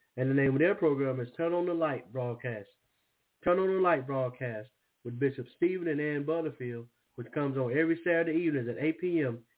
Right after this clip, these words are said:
Eastern Standard Time. They're also the assistant pastors at Light of the World Christian Tabernacle International in Stockbridge, Georgia, where the leaders are Archbishop Ruth W. Smith, who is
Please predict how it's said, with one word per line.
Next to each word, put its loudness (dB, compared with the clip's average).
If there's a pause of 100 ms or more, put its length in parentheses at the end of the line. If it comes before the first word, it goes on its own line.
(120)
Eastern 0
Standard 2
Time. -4 (1600)
They're 6
also 0
the 0
assistant -6
pastors -6 (420)
at -2
Light 4
of -2
the 0
World 2
Christian -2
Tabernacle -4
International -4 (460)
in -8
Stockbridge, 0
Georgia, 2 (1160)
where 0
the 0
leaders 2
are -2
Archbishop -4
Ruth -2
W. 0 (100)
Smith, 0 (560)
who 0
is -4